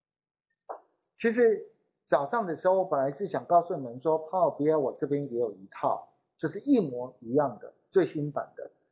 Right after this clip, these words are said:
好，但是你们都已经装好了。这个，这个就是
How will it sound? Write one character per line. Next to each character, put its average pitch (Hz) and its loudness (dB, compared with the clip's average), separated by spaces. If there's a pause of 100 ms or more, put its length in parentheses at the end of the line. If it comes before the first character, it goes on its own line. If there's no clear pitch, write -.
(140)
好， 120 -2
但 175 -2
是 190 -2
你 147 -2
们 117 -8
都 156 2
已 127 -2
经 131 -6
装 135 0
好 139 -6
了。 - -20 (600)
这 285 6
个， 180 0 (720)
这 269 4
个 202 6
就 196 -2
是 165 2